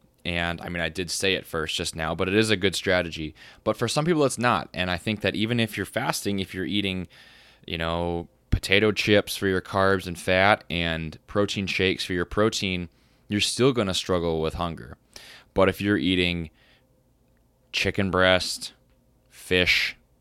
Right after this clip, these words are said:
a lot of vegetables, a lot of fruit, whole grains, beans, lentils,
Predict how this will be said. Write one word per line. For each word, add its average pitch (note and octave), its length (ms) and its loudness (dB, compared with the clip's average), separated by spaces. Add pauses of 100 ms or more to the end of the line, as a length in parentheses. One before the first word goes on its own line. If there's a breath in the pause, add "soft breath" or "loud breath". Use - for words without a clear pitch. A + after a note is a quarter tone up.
(240)
a E2+ 80 -12
lot F2+ 240 0
of F2 120 -2
vegetables, F2+ 680 2
a A#1+ 80 -6
lot D#2 200 -2
of D2 60 -8
fruit, - 480 0
whole G#2+ 260 4
grains, F2+ 720 0 (420 soft breath)
beans, F#2 600 0
lentils, E2 640 -4